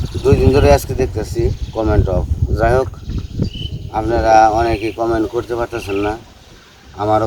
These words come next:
কালকে, ইয়ে, কালকের আগের দিনও দেখছি কমেন্ট অফ, কালকেও দেখি কমেন্ট অফ। তো ভাবলাম যে কমেন্টটা কী জন্য অফ হয়। পরে অনেকের কাছে জিজ্ঞাসা করলাম যে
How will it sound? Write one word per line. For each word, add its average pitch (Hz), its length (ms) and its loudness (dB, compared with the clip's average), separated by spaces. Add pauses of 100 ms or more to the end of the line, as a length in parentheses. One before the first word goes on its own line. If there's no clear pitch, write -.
কালকে, 110 320 0 (580)
ইয়ে, 113 160 2 (200)
কালকের 120 340 2
আগের 117 240 0
দিনও 113 260 0
দেখছি 113 240 -6 (180)
কমেন্ট 107 360 0
অফ, 113 80 -2 (100)
কালকেও 113 360 0
দেখি 110 220 -2
কমেন্ট 107 380 -2
অফ। 110 80 -4 (840)
তো - 60 -18 (100)
ভাবলাম 110 320 4 (120)
যে 107 100 2 (1040)
কমেন্টটা 117 340 2 (120)
কী 131 180 -6
জন্য 135 160 4 (140)
অফ 98 80 0 (100)
হয়। 87 180 -4 (880)
পরে 117 200 0 (120)
অনেকের 120 300 4
কাছে 120 240 0
জিজ্ঞাসা 127 400 4
করলাম 123 260 6 (480)
যে 101 80 -6